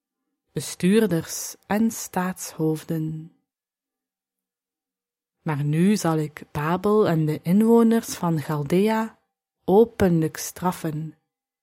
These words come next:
voor het kwaad dat zij Sion hebben aangedaan. Godspraak van de Heer.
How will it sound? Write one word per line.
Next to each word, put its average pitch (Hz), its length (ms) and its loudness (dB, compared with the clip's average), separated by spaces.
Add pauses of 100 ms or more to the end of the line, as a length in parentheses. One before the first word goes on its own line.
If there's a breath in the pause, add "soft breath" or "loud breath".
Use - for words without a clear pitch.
(140)
voor 165 160 0
het 147 180 -6
kwaad 170 500 -2
dat 165 200 -6
zij 160 200 -6
Sion 165 640 0
hebben 147 580 -4
aangedaan. 151 1080 -6 (1000)
Godspraak - 880 -6
van 156 260 -4
de 160 80 -2
Heer. 156 600 -6